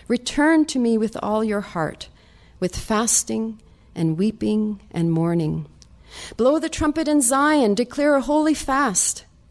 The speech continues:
Call a sacred assembly. Gather the people. Consecrate assembly." Declare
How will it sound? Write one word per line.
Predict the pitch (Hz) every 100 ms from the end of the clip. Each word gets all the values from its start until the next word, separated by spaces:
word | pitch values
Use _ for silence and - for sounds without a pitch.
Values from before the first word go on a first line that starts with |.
| - -
Call | - 240 247
a |
sacred | - 226 226 233 214
assembly. | - 208 208 180 160 156 - - - -
Gather | 208 240 247
the | 220
people. | 220 - 254 - 165 156 - - - - -
Consecrate | - - 277 269 190 - 180 160 165 - -
assembly." | 170 - 190 190 160 147 131 - - - - - - - - - - - - -
Declare | 196 190 - 220 226 226 233